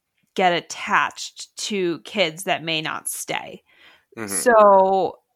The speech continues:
Speaker 1: I typically very easily go, "Okay, I wanna keep a kid from this animal.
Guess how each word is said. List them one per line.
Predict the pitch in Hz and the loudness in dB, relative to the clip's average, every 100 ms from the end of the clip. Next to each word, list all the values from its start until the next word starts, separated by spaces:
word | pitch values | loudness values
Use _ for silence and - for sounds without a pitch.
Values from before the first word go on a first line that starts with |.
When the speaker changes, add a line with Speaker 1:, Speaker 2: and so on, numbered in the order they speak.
| _ _ _ | _ _ _
Speaker 1:
I | 202 202 202 214 190 - _ _ _ - | 2 6 6 4 -2 -10 _ _ _ -8
typically | - 349 320 269 220 196 | -2 -2 0 -4 0 0
very | 185 190 190 190 | 0 2 2 2
easily | - 180 190 180 185 | -2 -6 -6 -4 -4
go, | 175 185 175 170 165 160 | 0 4 6 6 2 0
"Okay, | - 202 185 175 165 - | -2 2 4 4 2 -2
I | - 185 185 196 | 2 4 4 2
wanna | 190 190 190 | -4 -6 -8
keep | - 185 202 | -12 -12 -12
a | |
kid | 208 302 294 285 | -10 -2 -2 -2
from | - 247 226 214 196 | -2 0 0 -2 -6
this | 202 - | -6 -6
animal. | - 196 190 190 185 190 190 | -8 -6 -6 -6 -4 -4 -6